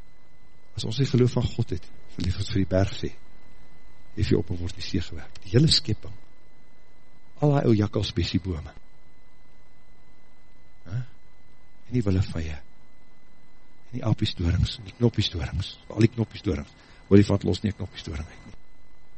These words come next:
Al die bome wag met reikhalsende verlange op die openbaarmaking van die seuns van God.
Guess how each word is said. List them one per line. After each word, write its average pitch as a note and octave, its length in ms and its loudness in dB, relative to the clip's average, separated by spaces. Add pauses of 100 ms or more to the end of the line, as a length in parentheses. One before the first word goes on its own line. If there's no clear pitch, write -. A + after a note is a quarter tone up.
(760)
Al A#2 120 6
die A2+ 100 8
bome F#2+ 280 8
wag F2+ 200 4
met G2+ 140 0
reikhalsende G2+ 540 0
verlange D2+ 340 -4 (1080)
op - 60 -18
die G#2 100 2
openbaarmaking F2 1120 0 (1080)
van F2+ 80 -12
die E2+ 100 -6
seuns - 340 4
van F2 140 -14
God. - 240 -18